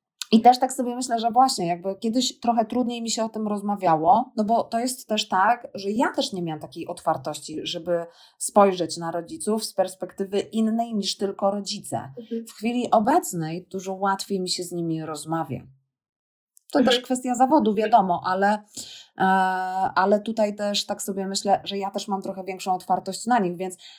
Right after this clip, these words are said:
Speaker 1: drodzy
Speaker 2: Mhm.
Speaker 1: nastolatkowie, nastolatki, rodzice też mają swoją seksualność i naprawdę można z nimi o tym pogadać.
Speaker 2: No właśnie, wiesz co, tak jak mówiłaś, to, y, przyszła mi pewna myśl do głowy, no bo jako, że ja jestem młodym dorosłym, to wydaje mi się, że rodzic też ma prawo powiedzieć nam:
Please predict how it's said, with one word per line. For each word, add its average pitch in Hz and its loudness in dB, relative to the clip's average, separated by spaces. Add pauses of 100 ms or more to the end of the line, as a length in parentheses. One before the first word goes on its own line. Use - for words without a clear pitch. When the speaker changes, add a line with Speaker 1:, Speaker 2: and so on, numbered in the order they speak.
(140)
Speaker 1:
drodzy 262 10
Speaker 2:
Mhm. 302 2
Speaker 1:
nastolatkowie, 233 2
nastolatki, 202 2
rodzice 233 4
też 294 2
mają 180 4
swoją 160 -8
seksualność 190 -2
i 208 0
naprawdę 180 2
można 143 -4
z 135 -2
nimi 135 -2
o 135 -10
tym 139 -8
pogadać. 156 2 (220)
Speaker 2:
No 220 -2
właśnie, 226 0
wiesz 233 -6
co, - -4
tak 233 -8
jak 240 -8
mówiłaś, 240 -6
to, 233 -4
y, 220 -6
przyszła 247 -8
mi 240 -2
pewna 233 -6
myśl 233 -6
do 226 -2
głowy, 226 -4
no 240 -4
bo 226 -6
jako, 233 -6
że 226 -6
ja 226 4
jestem 226 -4
młodym 220 -6
dorosłym, 220 -2 (360)
to 226 6
wydaje 233 0
mi 220 -4
się, 240 -2
że 226 -12 (640)
rodzic 254 6
też 330 8
ma 254 0
prawo 220 2
powiedzieć 202 -2
nam: 202 -2